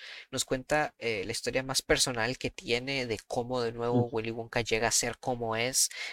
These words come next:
Speaker 1: Otra vez vemos un conflicto, eh, con un padre que está interpretado por Christopher Lee, un actor
Speaker 2: Ujú.
Speaker 1: consagradísimo.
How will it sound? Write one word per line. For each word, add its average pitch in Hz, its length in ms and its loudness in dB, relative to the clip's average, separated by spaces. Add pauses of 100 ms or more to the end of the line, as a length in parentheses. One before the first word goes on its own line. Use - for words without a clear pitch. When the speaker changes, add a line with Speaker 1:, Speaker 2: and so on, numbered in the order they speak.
(100)
Speaker 1:
Otra 117 320 -2
vez 117 140 0
vemos 113 300 -6
un 120 120 -10
conflicto, 113 1000 -2 (220)
eh, 110 260 -4
con 110 180 -12
un 113 180 -12
padre 127 400 0
que - 160 -10
está - 160 -4
interpretado 110 640 -6
por - 140 -10
Christopher - 560 -2
Lee, 117 240 -4 (440)
un 117 200 -8
actor 113 460 4
Speaker 2:
Ujú. - 0 -
Speaker 1:
consagradísimo. 107 1040 -2